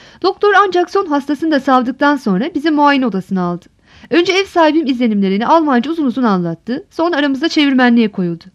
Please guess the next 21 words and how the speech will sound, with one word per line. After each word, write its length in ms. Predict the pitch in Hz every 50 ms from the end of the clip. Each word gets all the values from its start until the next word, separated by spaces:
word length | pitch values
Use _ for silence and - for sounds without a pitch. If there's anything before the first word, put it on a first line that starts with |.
| _ _ _ _ _ _ _ _ - _ -
Doktor 380 | 311 349 349 - 381 381 381 349
Böwe 280 | 381 370 262 220 277
tokmağı 440 | 330 - 320 302 - 302 339 349 330
ile 140 | 302 311 269
dizlerime, 600 | 247 269 240 214 233 214 202 185 185 233 320 -
dirseklerime 560 | 285 269 247 - 294 277 285 285 285 277 302
vurarak 400 | 285 240 233 220 214 240 311 -
tepkilerimi 500 | - 277 254 - - 247 247 240 233 233
yokladı, 520 | 220 190 180 - - 180 175 165 190 233 277
tabanımın 460 | - 285 240 233 247 240 226 247 247
altını 420 | - 220 214 208 208 233 208 202
kaşıdı. 400 | 202 196 175 - - 175 - 175 - _ _ _ _ _ _ _ - - - - _
Dimdik 360 | - 359 415 392 381 - - -
durdurarak 560 | 311 302 247 302 311 294 311 - 311 - -
kollarımı 400 | - 285 285 269 285 294 285 277
ileri 200 | 254 247 262 269
uzatıp 440 | 269 220 196 185 - 311 359 - -
burnumun 280 | 269 269 277 285 302
ucunu 240 | 269 254 269 277 262
göstermemi 540 | 226 214 190 - - 196 185 180 180 180 180
istedi. 360 | 180 - - 180 175 - -